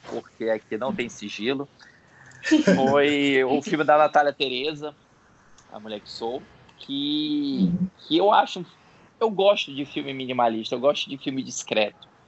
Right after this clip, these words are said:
Speaker 1: E eu acho que é um filme que consegue contar muita coisa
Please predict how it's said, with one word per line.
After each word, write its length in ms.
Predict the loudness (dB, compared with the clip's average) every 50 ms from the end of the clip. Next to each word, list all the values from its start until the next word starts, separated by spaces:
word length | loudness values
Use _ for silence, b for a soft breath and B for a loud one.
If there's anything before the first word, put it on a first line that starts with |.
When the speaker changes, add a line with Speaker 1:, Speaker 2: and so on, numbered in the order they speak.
| b b b b b b -20 -20 -20 -20 _ _
Speaker 1:
E 340 | 0 2 4 6 6 6 6 6
eu 160 | 6 6 6
acho 280 | 6 6 4 0 -4 -6
que 80 | -2
é 60 | 0 0
um 80 | 0
filme 840 | -2 -4 -6 -4 -4 -4 -4 -6 -6 -6 -4 -4 -4 -4 -4 -6 -8
que 80 | -10 -14 _ _ _ _ _ _ -20 _ _ _ -20 _ _ _
consegue 460 | -8 -8 -8 0 0 0 0 0 -4
contar 320 | -4 -4 -2 2 2 2
muita 280 | 2 0 -2 -2 -2 -2
coisa 580 | -2 -2 2 2 2 2 2 0 -2 -2 -2